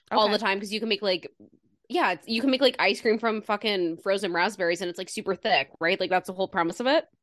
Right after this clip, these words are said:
Speaker 2: Yeah, um, I've just gotten a few videos and then I continue to get more and more of it. And the first video I got was someone, like, just freeze-, freezing their fucking, like, protein shake, like,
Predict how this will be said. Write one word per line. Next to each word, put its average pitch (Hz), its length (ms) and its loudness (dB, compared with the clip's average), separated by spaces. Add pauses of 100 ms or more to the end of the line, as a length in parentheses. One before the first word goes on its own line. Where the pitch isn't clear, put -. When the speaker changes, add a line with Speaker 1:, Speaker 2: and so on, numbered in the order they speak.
(120)
Speaker 2:
Yeah, 226 640 4
um, 220 180 -4 (140)
I've 233 180 -6
just - 300 -6
gotten 240 220 -2
a - 20 -6
few 226 300 -6
videos 214 480 0
and 208 120 -4
then 202 80 -2
I 190 280 0
continue 202 320 -4
to 202 40 -4
get 185 120 -4
more 180 220 -2
and 180 120 -6
more 175 320 -2
of 214 100 -2
it. 330 160 0
And - 80 -4
the 226 60 -2
first - 300 -6
video 262 240 0
I - 20 -2
got 190 300 2
was 190 160 -4
someone, 202 520 -2
like, 185 200 -4
just - 300 -10 (120)
freeze-, 196 680 -6
freezing 196 480 -6
their 196 100 -2
fucking, 190 400 -6
like, 180 240 -6
protein 226 460 -4
shake, 254 340 -2
like, 180 240 -2